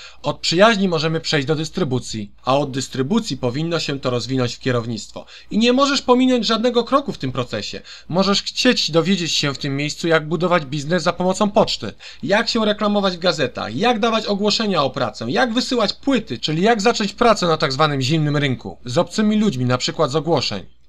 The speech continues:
Powiem ci coś, nie będziemy rozmawiać na żaden z tych tematów dzisiaj i to jest dlaczego. Ponieważ to działa, ale się nie duplikuje.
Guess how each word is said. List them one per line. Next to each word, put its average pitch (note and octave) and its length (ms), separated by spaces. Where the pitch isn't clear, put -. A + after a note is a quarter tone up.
Powiem C#3+ 300
ci A2 160
coś, - 260
nie D#3+ 200
będziemy G3 460
rozmawiać F#3+ 560
na B2+ 160
żaden D#3+ 280
z - 60
tych C#3 140
tematów C3 440
dzisiaj A#2 460
i C#3 60
to D#3+ 120
jest C3+ 160
dlaczego. A2 460
Ponieważ F#3 440
to G#3 120
działa, D#3 480
ale C3 200
się C3 180
nie E3+ 160
duplikuje. B2+ 640